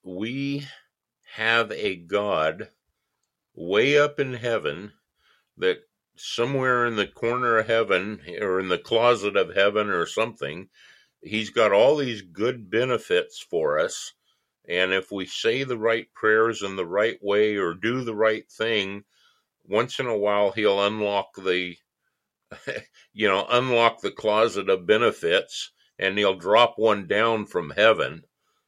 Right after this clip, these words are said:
Or, you know, if we worship in the right way,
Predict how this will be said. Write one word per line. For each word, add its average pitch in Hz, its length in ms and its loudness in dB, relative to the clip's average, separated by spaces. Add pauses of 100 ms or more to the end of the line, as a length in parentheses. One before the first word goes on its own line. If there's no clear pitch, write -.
(120)
Or, 98 440 2 (500)
you 110 140 -2
know, 95 320 2 (100)
if 104 240 -2
we 113 140 0
worship 110 580 -2
in 104 140 -2
the 92 100 0
right 107 360 0
way, 104 540 2